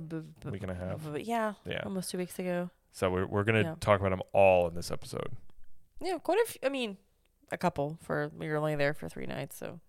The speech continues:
Speaker 1: yeah.
Speaker 2: Yeah. So we got a lot of food reviews coming your way. So if you're not
Speaker 1: Yeah.
Speaker 2: hungry, maybe you will be hungry. If you are hungry, maybe, I don't know if that's worse or better, but either way.
Speaker 1: Just
Speaker 2: Uh,
Speaker 1: listen, guys.
Speaker 2: just listen.
Speaker 1: <laughs>
Speaker 2: Just, okay.
Speaker 1: That's the
Speaker 2: Just
Speaker 1: point.
Speaker 2: listen.
Speaker 1: That's
Speaker 2: So,
Speaker 1: the point.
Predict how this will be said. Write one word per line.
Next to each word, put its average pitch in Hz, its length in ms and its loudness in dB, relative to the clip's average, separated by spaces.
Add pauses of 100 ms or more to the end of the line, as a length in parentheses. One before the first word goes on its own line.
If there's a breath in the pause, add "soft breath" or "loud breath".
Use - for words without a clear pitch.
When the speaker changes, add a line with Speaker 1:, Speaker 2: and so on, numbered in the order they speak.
Speaker 1:
yeah. 240 120 -14 (180)
Speaker 2:
Yeah. 90 180 -2 (340)
So 101 300 4
we 117 60 -8
got 120 100 8
a 127 40 8
lot 143 120 12
of 135 60 4
food 135 320 8 (320)
reviews 104 340 0
coming 98 140 -2
your 90 80 -2
way. 87 140 -2
So 104 120 0
if 98 80 -2
you're 104 100 -2
not 110 140 8
Speaker 1:
Yeah. 104 80 6
Speaker 2:
hungry, 95 400 4 (720)
maybe 95 140 -4
you 95 60 -4
will 107 120 4
be 90 120 0
hungry. 85 280 -4
If 85 80 -4
you 107 80 6
are 113 100 10
hungry, 87 440 -2 (920)
maybe, 87 300 -6
I 92 80 2
don't 87 120 0
know 82 40 -8
if 80 80 -10
that's - 180 -10
worse - 200 -6
or - 40 -10
better, - 300 -6
but 147 160 -6
either 196 160 4
way. 85 140 0 (440 loud breath)
Speaker 1:
Just 294 240 0
Speaker 2:
Uh, - 80 6
Speaker 1:
listen, 170 320 2
guys. - 200 -12
Speaker 2:
just - 260 0
listen. - 200 -6 (240)
Speaker 1:
<laughs> - 120 0
Speaker 2:
Just, - 240 -4
okay. 92 280 -4
Speaker 1:
That's 180 200 0
the 240 80 8
Speaker 2:
Just 131 180 10
Speaker 1:
point. 160 160 2
Speaker 2:
listen. 98 280 2
Speaker 1:
That's 175 120 2
Speaker 2:
So, 101 80 4
Speaker 1:
the 95 80 8
point. 170 240 -2